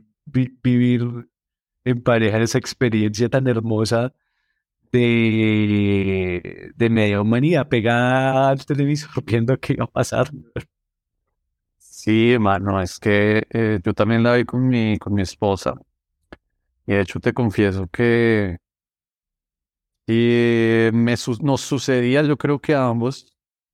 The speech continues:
Speaker 2: que conspirábamos para que el éxtasis no acabara.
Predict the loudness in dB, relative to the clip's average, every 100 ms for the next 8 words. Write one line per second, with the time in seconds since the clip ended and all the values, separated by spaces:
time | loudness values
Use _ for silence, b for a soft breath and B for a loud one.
0 | _ 0 2 2 0 -4 -12 -2 -2 -2
1 | 0 2 4 2 2 -2 -2 0 2 2
2 | -2 -6 -2 0 2 0 -2 -2 0 0
3 | 0 -2 0 2 2 0